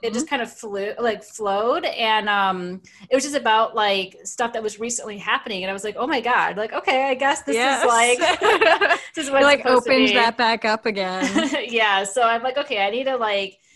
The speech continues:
Speaker 1: you know, either if not the end of this year, beginning of next year, get back into um, creating music. It's just, like, in New York, it's so expensive now to have a
Speaker 2: Yes.
Speaker 1: practice space. So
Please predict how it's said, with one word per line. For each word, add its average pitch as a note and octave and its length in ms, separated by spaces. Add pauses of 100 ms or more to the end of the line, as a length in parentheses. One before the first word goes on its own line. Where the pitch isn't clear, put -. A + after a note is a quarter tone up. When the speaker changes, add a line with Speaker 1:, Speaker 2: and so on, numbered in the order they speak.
(120)
Speaker 1:
you B3 100
know, A3+ 80
either A#3+ 320
if A3 120
not G#3 320
the - 80
end G3 80
of G3 80
this F#3 240
year, F3 540 (240)
beginning G3+ 260
of F#3 60
next F#3 260
year, F#3 140
get F#3 180
back F3 400
into E3+ 720 (380)
um, F3 200
creating F#3+ 300
music. F3+ 360
It's F#3+ 120
just, F#3+ 240
like, F#3 320
in G3 160
New G3+ 80
York, F#3 460 (160)
it's G3 180
so G3 220
expensive G3 680
now A3 440 (180)
to F#3 320
have F3+ 240
a F#3 40
Speaker 2:
Yes. F3+ 120
Speaker 1:
practice G#3 420
space. D#4+ 380
So G3 460